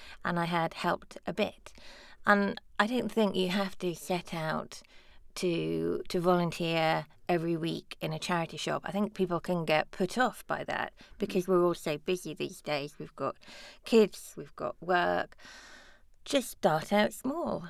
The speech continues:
I mean, it's great if you can volunteer like that. And I did come across many, many people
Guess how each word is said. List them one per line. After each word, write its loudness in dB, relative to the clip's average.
I 8
mean, 4
it's -6
great 4
if -8
you -4
can 0
volunteer 2
like 2
that. 0
And 0
I 0
did 2
come 0
across -4
many, 2
many 0
people -2